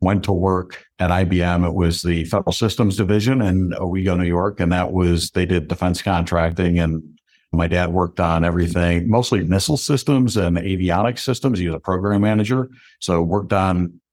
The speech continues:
the late sections of the Apollo program all the way up through the Tomahawk and, and the Harpoon cruise missiles, F fifteen Strike Eagle, and the F fourteen were, were kinda his last,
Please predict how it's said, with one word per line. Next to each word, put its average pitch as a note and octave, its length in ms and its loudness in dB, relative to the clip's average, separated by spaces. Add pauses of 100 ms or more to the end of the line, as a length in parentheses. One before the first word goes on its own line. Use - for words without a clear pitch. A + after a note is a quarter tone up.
the F2 140 0
late F#2+ 340 -2
sections G2 420 0
of F#2+ 80 0
the F2+ 100 2
Apollo G2 400 0
program G2 500 0
all F2+ 140 2
the F2+ 60 0
way F2+ 220 2
up F2 160 -4
through F2+ 560 0 (160)
the E2 240 0
Tomahawk F2+ 680 0
and, D#2+ 420 -2
and D#2 320 -6
the - 80 -4
Harpoon F2 380 0
cruise G#2+ 280 0
missiles, F#2+ 520 0 (440)
F G2+ 140 -2
fifteen F#2+ 360 0
Strike F2+ 340 -2
Eagle, E2+ 440 -2 (100)
and E2+ 220 2
the E2 80 2
F E2 100 -2
fourteen E2 480 -2
were, D2+ 380 -4
were D#2+ 280 -2
kinda E2 260 0
his E2 220 0
last, D#2+ 600 -2